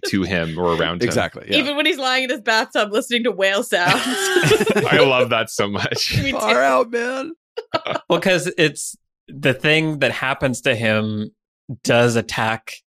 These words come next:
Speaker 4: his values.
Speaker 1: Mm-hmm.
Speaker 3: Yeah.
Speaker 4: There is this, you know, it's not right. Like,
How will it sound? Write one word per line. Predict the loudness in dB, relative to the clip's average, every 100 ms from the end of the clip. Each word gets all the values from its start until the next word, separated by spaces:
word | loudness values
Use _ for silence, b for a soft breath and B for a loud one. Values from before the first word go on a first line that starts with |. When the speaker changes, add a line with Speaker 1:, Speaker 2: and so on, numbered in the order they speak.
| _ _ _
Speaker 4:
his | -6 -4 -4
values. | -4 -2 0 -2 -4 -10 -10 -10 -6
Speaker 1:
Mm-hmm. | -2 0
Speaker 3:
Yeah. | 2 2 4 4 4
Speaker 4:
There | 4 2
is | 0 -2
this, | 0 0 -2 -10 _ _
you | -4 0
know, |
it's | 0 0
not | 0 0 0
right. | 2 2 2
Like, | 0 -2